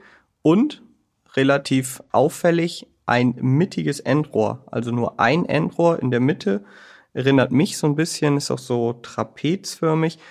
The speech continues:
erinnert mich so ein bisschen an den, äh, Lamborghini Murcielago L P sechs vierzig. Der hatte auch ein so ein trapezförmiges Endrohr in der Mitte. Ansonsten sehr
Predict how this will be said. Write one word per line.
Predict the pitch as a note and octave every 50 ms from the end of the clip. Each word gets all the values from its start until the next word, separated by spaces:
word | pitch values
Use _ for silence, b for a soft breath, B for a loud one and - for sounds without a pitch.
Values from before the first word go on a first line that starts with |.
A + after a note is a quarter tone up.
| B B B
erinnert | - B2+ C3+
mich | C3+ C3+
so | -
ein | C3+
bisschen | C3 C#3+ C#3+ - - C#3+ C3+ C3+ C3+ C3 -
an | - - B2 B2 B2
den, | B2+ B2 B2 B2 B2 A#2+ A#2+
äh, | A#2+ A#2+ A#2+ A#2+ B2 B2
Lamborghini | C3 B2+ A#2+ A#2+ A#2 A#2+ A#2+ B2 B2 A#2+ A#2+ A#2+
Murcielago | A#2+ B2 B2 B2 - - A#2+ A2+ A#2 A#2 A#2+ A#2+ A#2+ A#2+ A#2 A#2 A#2+ B2+ B2+ - _ _
L | - A#2 B2
P | B2+ - B2+
sechs | B2+ - - - -
vierzig. | - - B2 B2 B2+ - - B2+ - -
Der | - A#2+ A#2+
hatte | B2+ - B2+
auch | - A2 - - -
ein | - - A2 A#2 A#2+
so | A#2+ B2+ A2+
ein | A2+ B2 B2+ b b b b b _
trapezförmiges | - - - A2 - - - C3 B2+ C3 - - - A#2 A#2 A#2 A#2 A2 A2+ A2 -
Endrohr | - - A#2+ A#2 A#2 - A2+ A2+
in | A2 A2
der | A2 A2
Mitte. | A2+ B2+ B2+ - C#3 D#3 G3 b b b b b b b b b _
Ansonsten | - - A#2+ B2 A2+ A#2 A#2+ A#2+ C#3 D3+ - - - G#3 G#3 A3 A#3 A#3 - - - - _ _
sehr | - C3 B2+ C#3+ D#3 E3 F3 F3 F#3 F#3 -